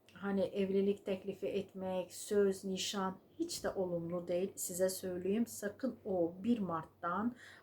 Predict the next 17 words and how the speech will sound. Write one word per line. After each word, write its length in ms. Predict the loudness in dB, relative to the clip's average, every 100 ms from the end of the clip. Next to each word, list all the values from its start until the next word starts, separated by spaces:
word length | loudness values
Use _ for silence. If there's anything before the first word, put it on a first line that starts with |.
| 2
e, 380 | 4 4 2 -4 0
on 200 | 2 2
iki 220 | 2 0
Nisan'a 440 | 0 -2 -2 0
dek 420 | 2 0 -2 -12 -8 -4
qətiyyən 460 | -4 -2 -2 -2
şunları 440 | -6 -8 -4 -4 -4
yapmayın. 600 | -2 -2 2 4 6 4 -4 -20 -18 -18 -18 -20 -12 0
Yani 420 | 2 4 4 4
estetik 600 | 0 2 2 2 0 0
yaptırmayın. 840 | -2 -2 -2 0 2 4 4 2 2
Asla 420 | -2 -2 -2 -2
ve 60 | -2
asla 280 | -2 -6
estetiğiniz 800 | -4 -4 -4 -8 -8 -4 -4 -2
hiç 220 | -2
de 40 | -2